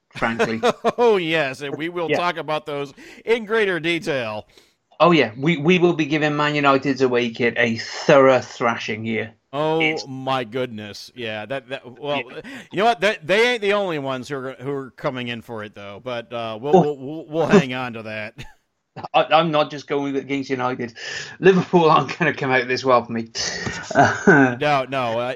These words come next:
Speaker 2: yeah, you know, I, I, I, upon further review, yeah, that, that kit is not good either. But let's talk about Liverpool for a minute, because
Speaker 1: A, a quiet start the season, as you'd expect from a Klopp and Bielsa game, yeah?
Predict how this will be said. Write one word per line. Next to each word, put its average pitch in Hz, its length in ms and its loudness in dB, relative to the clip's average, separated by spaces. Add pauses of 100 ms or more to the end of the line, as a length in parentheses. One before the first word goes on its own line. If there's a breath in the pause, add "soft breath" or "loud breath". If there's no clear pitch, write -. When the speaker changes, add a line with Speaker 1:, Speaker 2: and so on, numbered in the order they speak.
Speaker 2:
yeah, 135 200 -2
you 143 140 -2
know, 180 80 2
I, 180 100 4
I, 156 400 0 (160)
I, 151 100 -2
upon 151 340 -2
further 180 260 -2
review, 147 480 -4
yeah, 135 440 -4
that, 139 340 -4
that 147 240 -4
kit 123 380 -8 (560)
is 135 180 -8
not 135 200 -6
good 127 240 -4
either. 120 480 -4
But 127 220 -4
let's 160 220 -4
talk 170 260 -2
about 113 340 -6
Liverpool 117 600 -6
for 117 300 -12
a 107 40 -12
minute, 107 360 -10 (140)
because 110 840 -10 (440 soft breath)
Speaker 1:
A, 151 200 6
a 147 160 2
quiet 127 420 4
start 127 300 0
the 117 40 -12
season, 147 420 -4
as 131 200 -4
you'd 120 100 -2
expect 120 440 4
from 131 160 0
a 117 40 -2
Klopp 123 300 -2
and 135 120 -2
Bielsa 123 440 0
game, 202 260 0
yeah? 254 220 2